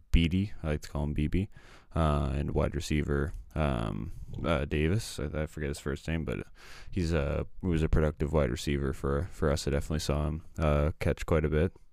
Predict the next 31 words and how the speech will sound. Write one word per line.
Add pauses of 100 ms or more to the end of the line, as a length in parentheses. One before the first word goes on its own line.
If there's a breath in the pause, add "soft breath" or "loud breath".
(160)
of
passes, (480 loud breath)
uh,
fifty-one. (200)
Um, (400)
so, (540 loud breath)
um,
both
of
them
are
definitely
gonna
be
needed
if
we
wanna, (160)
you
know,
go
as (120)
far
as
we
did, (160)
uh,
last
year.
So, (460 loud breath)
uh,